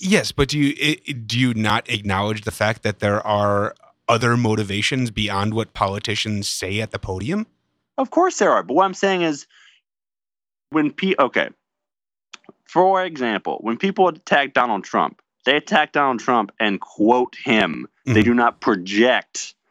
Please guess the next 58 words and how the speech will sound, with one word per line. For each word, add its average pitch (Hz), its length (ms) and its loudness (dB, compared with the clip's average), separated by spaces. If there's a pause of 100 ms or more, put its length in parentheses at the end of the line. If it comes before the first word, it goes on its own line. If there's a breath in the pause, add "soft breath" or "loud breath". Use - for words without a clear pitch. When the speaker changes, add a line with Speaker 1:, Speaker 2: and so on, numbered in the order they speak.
(140)
Speaker 2:
saying, 107 440 2
"Oh, 135 160 4
I 113 120 0
think 160 300 -2
he 139 100 -2
meant 120 240 0
this." 127 220 0
They 101 120 -2
say, 98 220 0
"Here 190 320 0
is 151 100 -4
what 156 220 0
he 143 180 -10
said." 135 560 0 (160)
Speaker 1:
The, 165 460 0
but 165 140 2
there's, 170 280 0
there's 139 200 2
also 151 240 0
a 135 60 2
lot 127 140 2
of 117 60 -4
projection 104 480 -2
and 95 100 -2
connotation 98 580 -4
in, 92 280 -4
in 95 220 -6
what 95 240 -4
that 90 220 -6
means. 98 400 -4
And 92 100 -6
in 92 100 -4
the 90 80 -4
soundbite 92 520 -6
culture 120 340 -4
that 85 140 -6
we 95 120 -6
live 90 200 -6
in, 92 140 -8
that's, 90 260 -8 (140)
that's 92 180 -4
just - 260 -8
the 101 60 -10
general 95 400 -8
norm 101 320 -6
for 87 200 -12
everyone. 85 500 -6 (360 soft breath)
I 104 80 -2
Speaker 2:
When 151 120 2
Speaker 1:
mean, 165 100 2
Speaker 2:
he, 202 40 4
Speaker 1:
everyone 127 260 4
Speaker 2:
okay. 95 80 2
Speaker 1:
is 95 100 -6
taken 98 280 -6
out 92 120 -4
of 87 80 -8
context. 104 640 -6